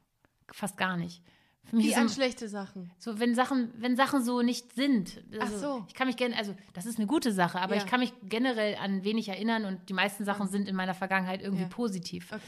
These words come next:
Speaker 1: Und insofern war jetzt wirklich Pause von Herz an Herz. Und wenn ich jetzt
Speaker 2: Ah.
Speaker 1: wieder Blümchenkonzerte singe, dann habe ich da totale Freude und ich gehe sogar so weit,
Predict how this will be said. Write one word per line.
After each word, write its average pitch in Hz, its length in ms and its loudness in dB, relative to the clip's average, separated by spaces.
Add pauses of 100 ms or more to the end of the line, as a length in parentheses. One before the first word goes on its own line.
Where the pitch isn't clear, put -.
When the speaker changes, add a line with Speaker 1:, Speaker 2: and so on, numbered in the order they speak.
(760)
Speaker 1:
Und 208 460 2
insofern 196 680 0
war 190 120 6
jetzt 190 160 4
wirklich 190 260 0
Pause 226 320 2
von 180 100 -2
Herz 175 220 -2
an 175 80 -4
Herz. 175 260 -4
Und 175 80 -6
wenn 185 120 -2
ich 180 100 -4
jetzt 196 240 -6
Speaker 2:
Ah. - 20 -12
Speaker 1:
wieder 180 160 -4
Blümchenkonzerte 190 1160 -4
singe, 196 300 -2
dann 180 200 -2
habe 190 120 -2
ich 175 60 -8
da 202 100 -6
totale 190 360 -6
Freude 240 420 4
und 196 120 -2
ich 175 120 -8
gehe 202 180 -2
sogar 185 260 -2
so 180 160 -2
weit, 190 340 0